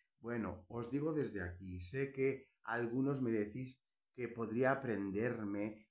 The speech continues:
lo que voy a decir, pero no sabéis lo que es buscar información y después, eh, tenerla que aprender. Lo siento mucho. Si no,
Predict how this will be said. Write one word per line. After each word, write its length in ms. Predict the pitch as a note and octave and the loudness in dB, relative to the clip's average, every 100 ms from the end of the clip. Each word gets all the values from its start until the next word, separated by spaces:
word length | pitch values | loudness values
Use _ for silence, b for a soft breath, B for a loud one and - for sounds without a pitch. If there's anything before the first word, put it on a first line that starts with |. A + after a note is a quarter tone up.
| - | -8
lo 180 | A#2 | -6
que 120 | A2+ A2 | -4 -2
voy 180 | G#2+ | 0
a 80 | A2+ | 0
decir, 480 | G2+ F2+ F2+ F2 F2 _ _ _ - | 0 -4 -8 -8 -10 _ _ _ -6
pero 180 | A#2 | 0
no 120 | B2+ D3+ | 2 2
sabéis 440 | D3+ D3 C#3+ A2+ | 2 4 4 2
lo 180 | A2+ - | -2 -2
que 140 | C3 | -4
es 100 | A#2+ | -4
buscar 320 | G#2+ G2+ C3 | -6 -8 -6
información 1040 | C#3+ C3+ B2 A#2 A2+ A2 - C3 A#2+ G#2+ - b b b b | -4 -4 -4 -2 -2 -2 -4 -2 -2 -4 -10 b b b b
y 380 | - C3+ C3+ C#3 | -2 2 2 0
después, 920 | B2+ A#2 - - A#2+ C#3+ C#3+ C#3+ - - | -2 -2 -4 -10 -2 2 2 2 -6 -6
eh, 240 | A#2+ A2+ | 0 0
tenerla 420 | A2+ A#2+ C3 C#3+ C#3+ | 2 2 4 4 4
que 80 | |
aprender. 540 | A#2+ G#2+ G2 G2 F2+ F2 - _ _ _ _ _ A2+ | 0 -2 -2 -2 -4 -8 -14 _ _ _ _ _ -6
Lo 180 | B2 | -4
siento 520 | A#2+ - E3 F#3 F#3 D3 | -2 2 4 4 4 6
mucho. 520 | D3+ D3 - G#2 F#2 | 6 4 0 -6 -6
Si 180 | A#2+ C3 | -4 -2
no, 360 | D#3 E3 - | 0 0 -2